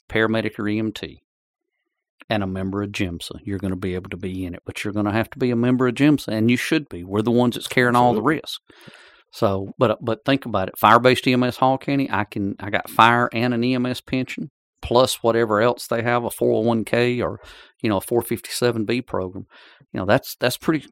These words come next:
Speaker 1: good to
Speaker 2: Yeah.
Speaker 1: come out. That's another carrot to hopefully att-,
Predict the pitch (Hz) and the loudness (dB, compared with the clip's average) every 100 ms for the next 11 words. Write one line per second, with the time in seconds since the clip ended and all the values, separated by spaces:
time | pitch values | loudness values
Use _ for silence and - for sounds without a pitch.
0 | _ - 151 101 95 104 101 107 113 110 | _ 2 4 2 -2 0 0 2 2 2
1 | 104 131 143 - - 139 131 - - 123 | 4 4 4 0 -2 0 2 -2 -2 -2
2 | 120 107 101 - - | -2 -2 -2 -4 -12